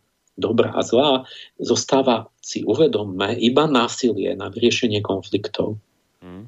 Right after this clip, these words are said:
Speaker 1: ktoré sa, kde, lebo nie všetko sa dá tolerovať, keď vám robia. A toto už povedal Nietzsche, že orly a ovce sa nikdy nedohodnú, lebo ovce nechcú byť zjedené a nebudú chcieť byť nikdy. A orly nie, sa nemôžu stať vegetariánmi, čiže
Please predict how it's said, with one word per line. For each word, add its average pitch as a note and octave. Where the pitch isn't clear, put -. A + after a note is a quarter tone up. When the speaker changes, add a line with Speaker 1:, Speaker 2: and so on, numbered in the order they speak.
Speaker 1:
ktoré G#2
sa, G2+
kde, G#2
lebo G#2
nie E3
všetko F#3
sa A2
dá F#2
tolerovať, F2
keď F#2+
vám F2+
robia. F#2+
A F#2+
toto C#3
už C3
povedal B2+
Nietzsche, A2
že F#2+
orly C3
a G#2+
ovce B2
sa G2+
nikdy G2+
nedohodnú, F#2+
lebo F#2+
ovce B2+
nechcú A2+
byť G#2+
zjedené G#2
a F2+
nebudú G#2
chcieť G#2
byť G#2+
nikdy. G#2+
A -
orly B2
nie, A#2
sa A2
nemôžu A2
stať G2
vegetariánmi, G2
čiže F#2+